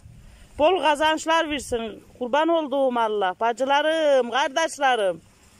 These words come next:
Vallahi bizleri soracak olursanız biz eşimle kalktık. Avar sulamaya diye çoluk çocuk daha yatıyor. Ben de dedim bir patates sökeyim.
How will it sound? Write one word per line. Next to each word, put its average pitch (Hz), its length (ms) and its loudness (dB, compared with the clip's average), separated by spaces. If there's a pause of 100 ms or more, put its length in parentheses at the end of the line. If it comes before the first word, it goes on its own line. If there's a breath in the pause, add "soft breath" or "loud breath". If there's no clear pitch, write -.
(400 soft breath)
Vallahi 285 360 2
bizleri 302 320 -2
soracak 294 420 0
olursanız 269 600 -2
biz 262 100 -8
eşimle 277 560 -2
kalktık. 277 680 -2 (1200)
Avar 294 280 2
sulamaya 269 500 0
diye 262 100 -4
çoluk 285 380 -4
çocuk 277 360 -2
daha 254 200 2
yatıyor. 277 640 0
Ben 285 180 2
de 285 100 2
dedim 254 240 -4
bir 233 80 0
patates 262 540 -4
sökeyim. 277 560 -4